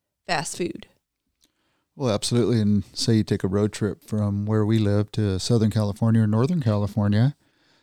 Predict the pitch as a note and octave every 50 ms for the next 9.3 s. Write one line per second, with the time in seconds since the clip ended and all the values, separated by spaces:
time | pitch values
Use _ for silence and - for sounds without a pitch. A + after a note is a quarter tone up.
0 | _ _ _ - A2+ G#2+ A2 A2+ A2 G#2 - A2+ A2 A2 A2 G#2 G2+ G2 F#2+ F#2
1 | - _ _ _ _ _ _ _ _ - _ _ _ _ _ _ _ _ - -
2 | A#2 B2 - - C3 G#2 G2 F2 - _ _ _ _ _ _ _ - - - -
3 | A2+ G#2+ F#2 - - - G#2+ G#2 F#2+ - - G#2 F#2 F#2 - - G2+ G2 F#2 G2+
4 | F#2+ G2 F#2+ G2 F#2+ F2+ F2 F#2 F#2+ F2+ F#2+ A2 B2 - _ _ _ _ _ _
5 | _ _ _ - A2 G#2 - - G2+ F#2+ F#2 F#2 F2+ F#2 F#2+ F#2+ F#2+ F2+ - _
6 | _ _ _ _ _ _ _ _ _ _ - - - G#2+ F#2+ - - F#2 - -
7 | G2+ G2+ G2+ G#2 G2 G2 F#2+ G2 G2+ F#2+ G2 F#2+ G2+ F#2+ - - G#2 F#2 E2+ G#2+
8 | G2+ F#2 - - G#2 G2+ G2 - - - - G2 A2 G#2+ G#2 G2+ G2+ G2 G2+ G#2+
9 | G2+ G2+ G2+ G2 F#2+ G#2